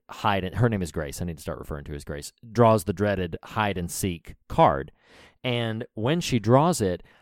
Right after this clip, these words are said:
I read something that there was, there, there's a, a theory that she is chosen to be, like, ritually sacrificed rather than join the family for one of two reasons. Did you,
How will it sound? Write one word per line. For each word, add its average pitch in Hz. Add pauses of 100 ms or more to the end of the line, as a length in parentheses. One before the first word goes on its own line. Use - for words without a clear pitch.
I 110
read 127
something 120
that 104
there 104
was, 101
there, 101
there's 104
a, 95 (880)
a 98
theory 90 (100)
that 101 (420)
she 147
is 110 (160)
chosen 107 (180)
to 107
be, 95
like, 80
ritually 98
sacrificed 98
rather 95
than 82
join 85
the 85
family 110
for 101
one 98
of 87
two 117
reasons. 95
Did 104
you, 110